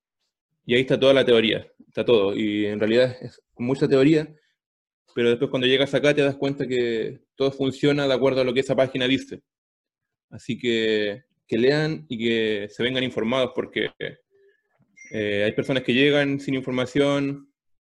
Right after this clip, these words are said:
y cuando no sabes, vas a tener que acercarte a los abogados, tal vez, a la, o a las oficinas de inmigración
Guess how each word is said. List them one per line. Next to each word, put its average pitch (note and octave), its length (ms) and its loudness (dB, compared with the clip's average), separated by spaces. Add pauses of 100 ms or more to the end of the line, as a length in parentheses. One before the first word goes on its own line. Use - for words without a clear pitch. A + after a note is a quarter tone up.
(340)
y G#2+ 680 -2
cuando A#2 260 -4
no C3+ 80 -2
sabes, D#3 480 0 (960)
vas A#2+ 200 2
a - 20 2
tener B2 200 -2
que B2 120 -8
acercarte B2 420 -4
a A#2 60 0
los A2 220 -8 (120)
abogados, A#2+ 560 0
tal A#2 160 -2
vez, A#2+ 180 0
a A2+ 80 -2
la, A2 240 -2 (280)
o A#2 120 -6
a G#2+ 60 2
las A2 240 -2
oficinas A#2 420 -6
de A2 60 -2
inmigración A2+ 680 0